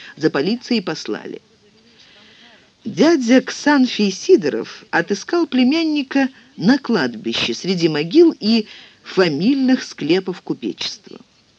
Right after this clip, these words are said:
«Молодец, отучился на славу, иди домой». Гимназист поднялся с надгробного камня. Тоскливые серые тучи стремительно пролетали над древним Кремлём Архангельска.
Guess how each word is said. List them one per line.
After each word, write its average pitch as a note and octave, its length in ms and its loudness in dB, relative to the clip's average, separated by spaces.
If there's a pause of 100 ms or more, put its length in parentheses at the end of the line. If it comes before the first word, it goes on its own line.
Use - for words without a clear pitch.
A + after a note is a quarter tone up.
(320)
«Молодец, E3 960 2 (300)
отучился A3 720 2
на C#3 160 0
славу, A#2+ 460 -2
иди C#3 160 -4
домой». F#2+ 340 -8 (1700)
Гимназист E3 800 2 (260)
поднялся A3+ 480 -2
с - 60 -12
надгробного C3+ 580 -2
камня. B3+ 460 -4 (480)
Тоскливые D#4 600 4
серые C4+ 400 2
тучи C4 380 0
стремительно G3 640 0
пролетали F3 720 0 (260)
над C#3 300 -4
древним D#3 460 -2
Кремлём B2+ 560 -4
Архангельска. A2+ 960 -12